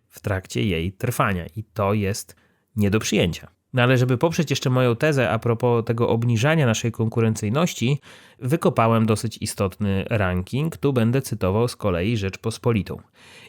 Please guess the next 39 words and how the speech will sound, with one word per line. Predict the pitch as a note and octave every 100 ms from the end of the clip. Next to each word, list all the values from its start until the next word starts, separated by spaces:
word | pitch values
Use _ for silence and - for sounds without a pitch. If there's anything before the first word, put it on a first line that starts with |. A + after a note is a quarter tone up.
| -
International | C3 A#2+ G#2 A#2 D3 - D3 C#3
Tax | - A#2+ A#2 -
Competitiveness | - A#2 A2 B2+ B2 A2+ G#2+ A2+ A2 -
Index, | B2+ A2 F2 - -
to | - G#2
jest, | G2+ - -
y, | G#2 F#2+
indeks | B2 B2 A#2 -
amerykańskiej | A2+ A2+ A2+ B2+ - A#2+
fundacji | - A#2+ C3+ B2+ C3
Tax | - C3+ C3+ -
Foundation | A#2+ A2+ G2 - F3 F3+ - - - - -
i | B2
oni | D#3+ F#3+
w |
dwa | B2+ D3
tysiące | D3+ D#3 C3+
dwudziestym | B2 B2 B2 A2
pierwszym, | C#3+ E3+ - C#3+ C3+ -
y, | A#2+
ustalili, | - A#2 A#2 C3 D#3+ A#2+
że | A#2
Polska | C3+ D#3 - C#3
zajęła | A#2+ A2 C3+ C3 B2+
trzydzieste | - A#2+ A2+ E3+ - B2
szóste | - D3+ - A2+
miejsce. | G2+ F2+ - B2+ D#3 - - - -
No, | D3 -
problem, | - C3 D3 C3
że | A#2+ C3
na | C3+
trzydzieści | A#2 - B2+ C3+ C#3 -
siedem | C#3 F#3 D3+ A2+
sklasyfikowanych | - A#2 A2 A2 A2+ G#2+ B2+ C3 -
krajów | A#2 A#2+ A#2 -
O | G#2+
E | A2
C |
D. | C3